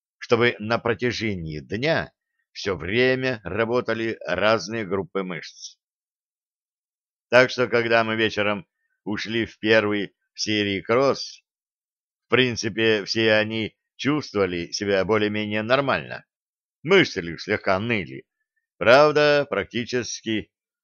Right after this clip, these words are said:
все, от бицепса до мелких мускулов, приводящих в движение мизинцы ног.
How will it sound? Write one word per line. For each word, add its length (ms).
все, 500
от 260
бицепса 640
до 120
мелких 460
мускулов, 680
приводящих 600
в 60
движение 480
мизинцы 560
ног. 400